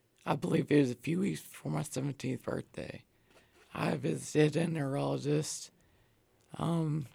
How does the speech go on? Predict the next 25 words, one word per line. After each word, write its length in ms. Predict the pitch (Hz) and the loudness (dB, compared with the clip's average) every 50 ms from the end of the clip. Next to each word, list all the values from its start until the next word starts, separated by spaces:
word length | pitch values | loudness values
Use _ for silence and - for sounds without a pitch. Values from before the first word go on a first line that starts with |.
| - _ _ - - - - - - - - - | -20 _ _ -20 -20 -20 -18 -20 -20 -20 -10 -2
and 220 | - 139 135 131 127 | 2 4 4 4 4
was 220 | 131 127 123 - | 2 0 0 0
diagnosed 600 | - - 147 151 151 156 170 180 190 175 - - | 4 8 8 10 10 8 8 6 6 6 4 0
with 180 | - 147 139 - | -4 -4 0 4
a 120 | 151 151 | 4 4
disease 500 | 135 - - 131 120 147 147 147 147 139 | 4 2 -4 0 4 6 8 8 6 6
called 400 | - - - 151 151 147 147 139 - - _ - - - - _ _ - | 4 8 10 12 12 12 12 10 6 -2 _ -20 -20 -20 -20 _ _ -4
Friedreich's 560 | 160 160 160 143 147 151 147 147 - - - | -2 0 0 2 4 4 2 2 0 -4 0
ataxia, 600 | - 185 180 185 160 127 120 117 117 107 95 - - _ _ _ _ _ _ - | 4 6 6 6 6 4 -2 -2 -2 -2 -2 -4 -8 _ _ _ _ _ _ -4
which 240 | - 147 151 135 - | -2 -2 -2 0 0
is 200 | 147 147 139 - | 0 0 2 4
a 40 | 156 | 6
neuromuscular 880 | 151 151 147 151 151 151 151 156 156 147 - - - - 156 156 151 | 6 8 8 8 8 8 8 6 6 4 2 -2 0 2 2 2 2
disease 380 | 139 - - 151 151 165 160 151 | 0 -2 -2 2 4 4 4 4
that 140 | - - - | 0 -4 -2
causes 320 | - 143 143 143 135 123 | 0 0 2 2 2 0
you 180 | 139 139 143 143 | 0 0 -2 -2
to 180 | - - - | -4 -4 -4
lose 560 | - - 135 143 139 147 147 143 135 - - - - - - - - - _ _ _ _ | -2 -2 0 0 0 0 0 -2 -2 -6 -8 -10 -14 -20 -20 -20 -20 -20 _ _ _ _
your 160 | - - 160 151 | -4 -2 0 2
balance 420 | - 170 165 151 156 147 - - | 4 6 8 8 8 6 4 2
and 100 | 151 135 | -2 -2
coordination 540 | - - 147 151 151 147 143 - - - 110 | 0 2 4 4 6 6 4 4 2 0 0
over 200 | 139 139 123 127 | 0 0 0 -2
time. 400 | - - 123 113 113 104 - | -4 -4 -4 -4 -4 -6 -8